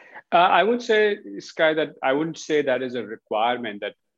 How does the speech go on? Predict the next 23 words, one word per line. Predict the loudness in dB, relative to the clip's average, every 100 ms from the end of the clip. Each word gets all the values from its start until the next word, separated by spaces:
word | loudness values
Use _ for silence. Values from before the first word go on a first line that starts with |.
| _
it's, | -8 -8 -14 -10
it's | -10 -8 -2
not | 0 0 -2
necessarily | -6 -4 -4 -2
that | -2 -2
your | -4 -4
sales | -4 -4 -4
process | -4 -2 -2 -4 -6
is | -4
very | -4 -2
complicated | -2 -2 -4 -4 -2 2
or | 2
there's, | 4 2 0
there's | -2
just | -2 -8
inherent | -4 0 2 2
friction | 0 0 0
in | 2 4
there. | 4 4 -2 0
You | 2
could | 4 2 2
have | 2 2
a, | 0